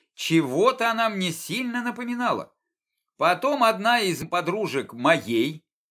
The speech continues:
как теперь упорно называл Наташку братец,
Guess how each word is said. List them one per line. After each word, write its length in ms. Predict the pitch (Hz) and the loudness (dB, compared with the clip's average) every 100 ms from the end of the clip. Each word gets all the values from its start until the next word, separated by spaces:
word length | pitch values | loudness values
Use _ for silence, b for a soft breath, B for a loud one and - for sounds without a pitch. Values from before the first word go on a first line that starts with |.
| _ | _
как 240 | 131 139 | -4 -4
теперь 280 | - 147 143 | -4 -6 -4
упорно 440 | 139 139 139 131 131 | -4 0 -2 0 -4
называл 400 | 123 131 131 127 | -2 0 2 2
Наташку 460 | 127 131 123 135 | 0 0 -4 -4
братец, 500 | 117 127 120 120 - | 0 2 2 -2 -12